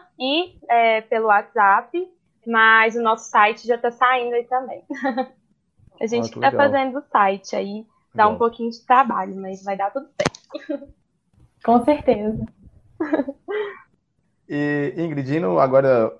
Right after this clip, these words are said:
Speaker 2: pro questão mais ampla, assim, da, da moda, é, eu me deparei com um conceito de
Speaker 1: Uhum.
Speaker 2: que é fast fashion, que são aquelas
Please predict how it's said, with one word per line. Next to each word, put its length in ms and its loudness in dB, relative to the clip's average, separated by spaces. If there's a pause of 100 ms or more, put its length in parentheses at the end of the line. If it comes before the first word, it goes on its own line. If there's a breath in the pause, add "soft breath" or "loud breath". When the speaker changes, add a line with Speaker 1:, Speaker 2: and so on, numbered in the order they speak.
Speaker 2:
pro 640 -2 (200)
questão 240 -10
mais 220 -4
ampla, 340 -8
assim, 280 -12
da, 340 -6 (380)
da 240 -2
moda, 500 2 (480)
é, 480 4 (560)
eu 100 -4
me 100 2
deparei 480 2
com 160 -10
um 40 -8
conceito 520 -6
de 120 -8
Speaker 1:
Uhum. 140 -10
Speaker 2:
que 100 -2
é 500 2
fast 440 0
fashion, 520 -2 (840)
que 960 -4
são 260 -8
aquelas 1080 0